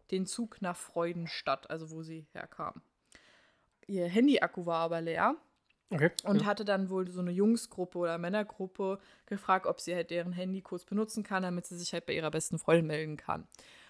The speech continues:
Speaker 1: Und hatte dann halt aber auch ihrer besten Freundin gesagt, okay, ich bin jetzt in einer Stunde zu Hause und dass sie halt aber auch Angst vor diesen Männern oder Jungs hatte. Und sie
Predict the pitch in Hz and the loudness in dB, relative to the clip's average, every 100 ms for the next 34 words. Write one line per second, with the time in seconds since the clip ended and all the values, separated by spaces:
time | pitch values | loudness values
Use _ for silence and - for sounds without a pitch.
0 | - - - 208 208 214 214 214 214 214 | -20 -12 2 4 6 6 6 4 4 2
1 | - 196 202 220 196 196 196 - 202 196 | 2 4 4 2 2 2 0 -2 0 0
2 | 185 180 190 185 - 202 185 - 180 - | 0 0 -2 -2 -6 -4 -4 -2 -4 -2
3 | 190 180 - 175 175 214 269 269 214 196 | -4 -4 -6 -2 2 4 4 0 0 0
4 | 190 - 190 180 175 - 170 170 - 175 | -4 -6 -6 -4 -4 -4 -4 -2 -2 -2
5 | 175 - - 165 165 160 156 160 165 156 | -4 -6 -6 -6 -6 -8 -6 -6 -6 -6
6 | 156 175 175 170 165 170 - - 170 - | -8 -6 -4 -4 -8 -10 -12 -12 -10 -8
7 | - - _ _ - - _ _ _ _ | -10 -12 _ _ -20 -20 _ _ _ _
8 | _ _ _ - 226 294 320 - 202 220 | _ _ _ 6 8 8 2 -8 -4 -4
9 | 254 | -4